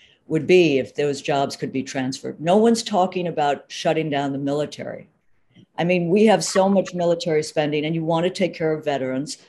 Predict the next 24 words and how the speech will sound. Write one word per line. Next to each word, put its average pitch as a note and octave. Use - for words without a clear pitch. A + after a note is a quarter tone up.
but E3+
the F#3+
more G3+
wars G#3
we F#3
have, C3
Bill, B2
the F3+
more G3
deployments G3
people F3
go F#3+
into, E3
the F3
more F3+
wounded, F3
maimed, D#3+
P F3
T E3+
S D3
D F3
veterans D#3
we D3+
have. D3